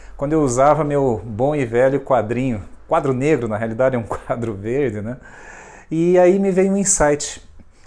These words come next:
de começar a simplificar cada vez mais a gestão do seu laboratório, com dicas simples, é, sem grandes planilhas que muitas vezes você não está acostumado, não está habituado, embora na consultoria a gente ensina, a gente prepara com todo carinho esse material pra você,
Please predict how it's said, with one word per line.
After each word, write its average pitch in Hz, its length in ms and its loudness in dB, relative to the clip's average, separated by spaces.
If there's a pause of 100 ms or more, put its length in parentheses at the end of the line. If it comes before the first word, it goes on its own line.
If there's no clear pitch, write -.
(320)
de 139 300 0
começar 170 600 0
a 135 140 -4
simplificar 160 720 -4
cada 147 240 -2
vez 175 400 -4
mais 151 340 -4
a 147 260 -2
gestão 139 520 -4
do 135 100 -4
seu 139 380 -2
laboratório, 135 640 0
com 175 160 -6
dicas 202 300 0
simples, - 800 -4 (560)
é, 120 240 4
sem 190 400 2
grandes 165 380 2
planilhas 131 580 -2
que - 80 -12
muitas 131 320 -4
vezes 127 340 0
você 135 560 -2 (460)
não 143 260 -2
está 139 300 0
acostumado, 113 800 -4
não 131 160 -4
está 123 320 0
habituado, 117 560 -2
embora 123 500 -2
na 127 200 -4
consultoria 120 720 -4
a - 20 -4
gente 117 320 -6
ensina, 113 480 -6
a 101 40 -6
gente 104 200 -10
prepara 110 400 -2
com 101 140 -10
todo 127 200 -6
carinho 110 420 -4
esse - 140 -10
material 104 400 -4
pra 98 140 -8
você, 98 420 -4